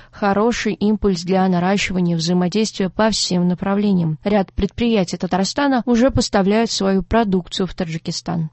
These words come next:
«Считаю необходимым активизировать взаимодействие в торгово-экономической сфере»,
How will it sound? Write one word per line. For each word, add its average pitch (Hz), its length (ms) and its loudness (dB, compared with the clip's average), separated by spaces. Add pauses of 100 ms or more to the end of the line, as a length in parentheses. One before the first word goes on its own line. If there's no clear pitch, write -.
(120)
«Считаю 202 400 2
необходимым 190 800 2
активизировать 196 960 -2
взаимодействие 180 760 0
в - 60 -8
торгово-экономической 208 1160 0
сфере», 185 480 -2